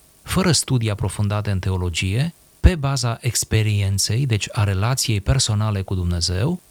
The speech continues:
și a lecturilor, oarecum uzuale pe zona aceasta de teologie, dar foarte multă experiență, foarte multă reflexie.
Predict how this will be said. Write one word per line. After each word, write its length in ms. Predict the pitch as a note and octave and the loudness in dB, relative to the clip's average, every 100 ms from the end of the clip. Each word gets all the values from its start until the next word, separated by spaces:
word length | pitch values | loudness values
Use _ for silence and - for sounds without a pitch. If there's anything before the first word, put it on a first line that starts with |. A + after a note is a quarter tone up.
| _ - | _ -4
și 380 | - - E3+ - | 0 2 0 0
a 140 | C3+ | 0
lecturilor, 880 | A2+ F#2+ - G#2+ F#2 F#2+ G#2+ D3+ - _ _ - | 0 -2 -2 -2 0 -2 -2 -2 -4 _ _ 0
oarecum 500 | B2 A#2 A2 E3+ F3 | 2 2 2 0 2
uzuale 680 | D#3+ C#3 C#3+ D#3+ E3 G#2+ F2+ F#2 | 2 4 4 2 2 0 -2 -2
pe 100 | G#2 | -2
zona 320 | G2 G2 F#2 | 0 0 -2
aceasta 340 | F2 G2+ - | -2 -2 -2
de 100 | F2+ | -2
teologie, 640 | F2+ F2+ F2+ F2+ F2 F#2 G#2+ _ | -2 -2 -2 -2 -4 -6 -8 _
dar 280 | - A#2 A2 - _ - | 2 2 2 -6 _ -10
foarte 460 | - D3 E3+ E3+ | 0 2 2 2
multă 280 | C#3+ D#3+ D3+ | 2 2 0
experiență, 800 | B2+ - B2 A#2 A#2+ G#2 - G#2 | 0 0 0 2 2 0 0 -4
foarte 400 | - - D#3 C#3+ | -4 0 0 2
multă 300 | C3 C3+ C3 | 2 2 0
reflexie. 720 | B2 G#2+ - G#2+ F#2+ - G2+ | 0 0 0 -2 -2 -2 -2